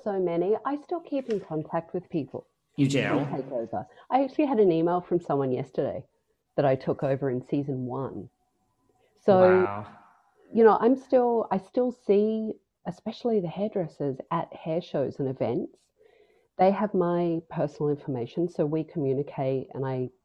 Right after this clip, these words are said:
Speaker 1: see them sometimes. Um, there were a lot that stood out for different reasons, you know, sometimes just because it, I know the behind the scenes stuff of how challenging that was to maybe get the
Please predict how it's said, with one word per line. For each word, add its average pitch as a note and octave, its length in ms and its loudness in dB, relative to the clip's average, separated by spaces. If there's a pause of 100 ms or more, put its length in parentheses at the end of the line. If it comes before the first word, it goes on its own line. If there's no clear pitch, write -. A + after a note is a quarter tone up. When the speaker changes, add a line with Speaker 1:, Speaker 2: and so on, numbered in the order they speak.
Speaker 1:
see C3+ 340 -2
them B2+ 360 -4
sometimes. B2 840 -6 (800)
Um, D#3 560 2 (720)
there A3+ 100 6
were B3 100 8
a B3+ 80 8
lot C#4 220 4
that D4 160 0
stood C4+ 240 2
out A#3+ 380 2
for G#3 80 -2
different E3+ 420 -2
reasons, D3 560 0 (300)
you E3+ 80 -2
know, E3 100 4
sometimes F3+ 540 2
just - 220 -10
because D#3 340 -6
it, D3+ 160 0 (720)
I F#3 100 6
know F3+ 160 8
the D#3+ 100 4
behind D#3+ 400 0
the A#2+ 60 -4
scenes A#3 400 4
stuff A#3+ 340 0
of D3 100 -6
how D3 340 -2
challenging D#3 640 0
that D3 200 -4
was C#3 340 -2
to - 120 -10
maybe C#3 300 -2
get C#3+ 200 -8
the E3+ 100 -6